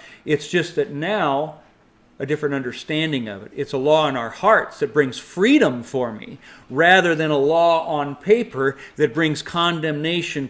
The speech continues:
conviction, um, uh, rules of, "Oh, I, I hope I'm doing good enough to get into heaven," or whatever the case might be. That's the law of sin and death.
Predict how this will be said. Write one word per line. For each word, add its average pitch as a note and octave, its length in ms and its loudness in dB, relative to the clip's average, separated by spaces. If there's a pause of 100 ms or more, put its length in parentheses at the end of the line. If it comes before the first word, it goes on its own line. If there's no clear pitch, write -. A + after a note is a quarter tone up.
conviction, C3+ 960 -6 (260)
um, B2+ 540 -4 (340)
uh, - 200 -12 (640)
rules D#3+ 640 4
of, C3+ 500 -2 (320)
"Oh, D#3+ 140 2
I, C#3 400 0
I - 20 -4
hope E3 260 0
I'm D#3+ 200 -2
doing D#3+ 560 -4
good F#3+ 180 2
enough D3 320 -6
to D3 80 -4
get E3 220 -6
into D#3 240 -6
heaven," D3 520 -6
or C3 180 -8
whatever D3+ 360 -2
the C#3 80 -10
case D3+ 320 -4
might B2+ 240 -8
be. - 240 -10 (1300)
That's E3 320 2
the D3+ 100 -2
law C3+ 300 2
of A2 140 -6
sin C3 240 -6
and G2+ 160 -12
death. - 560 -12